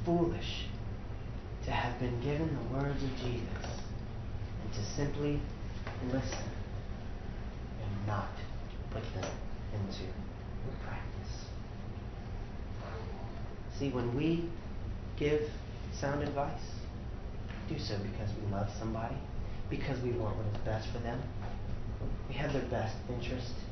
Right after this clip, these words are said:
in mind. We want their good. We want them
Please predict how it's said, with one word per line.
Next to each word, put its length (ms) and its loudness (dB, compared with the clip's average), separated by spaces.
in 180 0
mind. 320 0
We 100 2
want 300 4
their 300 4
good. 360 4
We 80 4
want 340 6
them 180 6